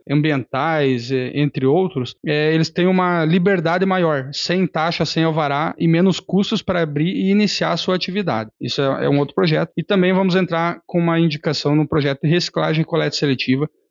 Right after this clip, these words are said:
bem amplo, bem contemplativo, que, que deve, ou melhor, contempla várias questões envolvidas na questão ambiental da reciclagem do lixo urbano,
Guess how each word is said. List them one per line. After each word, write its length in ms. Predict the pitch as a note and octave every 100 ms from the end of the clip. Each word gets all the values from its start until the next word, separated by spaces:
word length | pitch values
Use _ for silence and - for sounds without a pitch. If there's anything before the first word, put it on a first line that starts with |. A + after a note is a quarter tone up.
| _
bem 320 | C3 E3 F#3+
amplo, 420 | D#3 E3+ E3 F3+ -
bem 420 | C#3 C#3+ E3+ E3+
contemplativo, 800 | D#3+ - D#3+ D#3 C#3+ C3 - D#3+
que, 280 | D#3 E3 D3+ -
que 80 | -
deve, 460 | C#3+ D3+ D#3+ D3 B2 -
ou 100 | C#3+
melhor, 300 | C#3+ B2+ B2+ -
contempla 560 | D#3 C#3 F3 F#3+ F3+
várias 600 | C#3+ D3 D3+ C#3+ - - - _
questões 720 | D3+ C3+ - D#3 G3 F#3+ -
envolvidas 500 | D#3+ D3 C#3 D3 D3+
na 160 | D3 C#3
questão 320 | C#3+ - C#3+
ambiental 420 | C3+ C3 A#2+ C#3+
da 80 | E3
reciclagem 580 | D3 C#3+ C3+ B2 C3+ C3+
do 80 | C3+
lixo 260 | C3 -
urbano, 360 | D#3+ D3+ D3